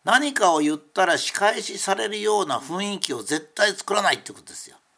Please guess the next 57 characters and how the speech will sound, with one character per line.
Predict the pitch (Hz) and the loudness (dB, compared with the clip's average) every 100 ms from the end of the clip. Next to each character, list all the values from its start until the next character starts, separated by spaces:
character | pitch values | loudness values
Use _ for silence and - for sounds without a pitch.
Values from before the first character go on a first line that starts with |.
| _ _ _ _ _ _ _ _ | _ _ _ _ _ _ _ _
こ | - 170 | -8 -4
れ | 214 | 2
を | 220 214 | 2 2
ね、 | 202 147 | 0 0
現 | 196 240 269 | 0 -2 -6
在 | 196 202 175 170 | 0 4 4 2
の | 165 | -4
裁 | - 180 190 | -2 -2 0
判 | 202 202 196 | 0 -2 -4
官 | 190 160 143 | -6 -6 -6
っ | |
て | 135 147 | -10 -10
い | |
う | 131 | -6
の | |
は | 123 | -6
ポ | 175 | -6
ン | 226 | -8
コ | 427 | -6
ツ | - | -6
で | |
す | 269 | -4
か | - | -2
ら | 170 | 0
ね。 | 196 233 240 - _ _ _ _ _ _ - - _ _ | 2 4 4 2 _ _ _ _ _ _ -20 -20 _ _
第 | 202 220 | 4 6
一、 | 214 202 | 6 4
あ | 175 | 4
の、 | 160 160 156 151 - - _ _ 160 | 4 0 0 -4 -8 -20 _ _ -6
え | 151 151 | -2 0
ー、 | |
最 | 185 208 | 4 4
高 | 202 214 | 4 4
裁 | 185 160 | 4 2
事 | |
務 | 135 185 | 0 -4
総 | 190 202 | 2 2
局 | 196 160 | 2 -2
に | 147 131 | -6 -4
人 | 185 214 | -4 -4
事 | 160 156 | -4 -2
を | |
ね、 | 135 147 | -2 -6
逃 | 131 147 | -8 0
げ | 180 | 4
ら | 190 | 4
れ | 190 | 2
て | 190 | 0
る | 185 | -2
と | 175 | -2
い | 151 | -4
う | 143 | -4
点 | 151 151 | -4 -4
で | 160 135 | -2 0
弱 | 131 147 | 6 6
い | 143 | 6
し、 | - - 104 98 | 0 -4 -6 -16